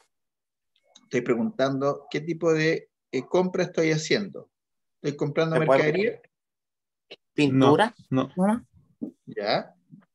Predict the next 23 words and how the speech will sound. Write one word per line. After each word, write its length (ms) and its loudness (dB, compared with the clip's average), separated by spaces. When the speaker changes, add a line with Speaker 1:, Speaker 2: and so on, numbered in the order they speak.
Speaker 1:
¿Qué 80 0
estoy 200 -2
comprando? 640 -6
Un 220 -6
trabajo 360 2
de 60 2
pintura, 480 -2
¿cierto? 360 -4
¿Ese 240 0
trabajo 380 2
de 60 2
pintura 440 0
lo 100 4
voy 100 8
a 80 6
poder 200 4
vender 400 2
después? 420 -2
¿Lo 120 2
voy 100 6
a 80 6
poder 180 4
recuperar? 540 0